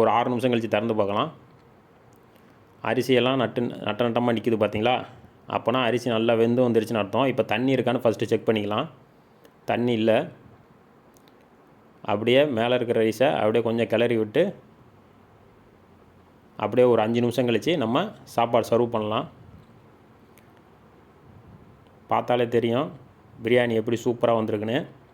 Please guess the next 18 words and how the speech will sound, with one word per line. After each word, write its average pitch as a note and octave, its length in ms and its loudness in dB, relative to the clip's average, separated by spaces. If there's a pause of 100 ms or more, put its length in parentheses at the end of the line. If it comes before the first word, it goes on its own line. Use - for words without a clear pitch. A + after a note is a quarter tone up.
(640)
அரிசியெல்லாம் A#2+ 460 0
பார்த்தீங்கன்னா A2+ 320 -2 (120)
தெரியும், A2+ 340 -2
நல்லா A2+ 240 0
நீள A#2 200 0
நீளமா A2+ 300 0
இருக்கு. A2 220 0 (4000)
கறியை B2 300 4
பார்த்தா A#2 200 2 (100)
தெரியும் A2+ 320 -2
எப்படி A#2+ 220 0
இருக்குன்னு. A2 280 0 (540)
நல்லா A2+ 240 2
சூப்பரா B2 400 2
ரெடி A2+ 180 0
ஆயிடுச்சு A2 300 -2
நம்மளுக்கு G#2+ 260 -2
ஒரு A2 80 2